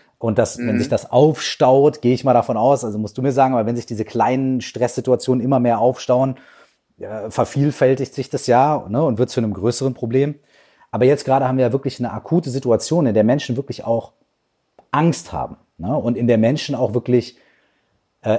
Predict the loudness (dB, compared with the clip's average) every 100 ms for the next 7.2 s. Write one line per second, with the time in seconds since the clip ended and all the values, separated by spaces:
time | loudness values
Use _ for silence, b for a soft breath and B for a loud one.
0 | 0 -4 -2 -4 -2 -4 -6 0 4 6
1 | 4 2 -4 -4 0 0 2 -2 -2 -2
2 | -2 -2 -2 0 -2 -2 0 0 0 -2
3 | -2 0 -2 -2 -4 -4 -2 0 0 -2
4 | -4 -2 -4 -4 -2 -2 0 -2 -2 -2
5 | 0 0 2 2 0 0 0 0 0 -4
6 | -4 -4 -2 -4 -6 -6 -4 -4 -2 0
7 | 2 2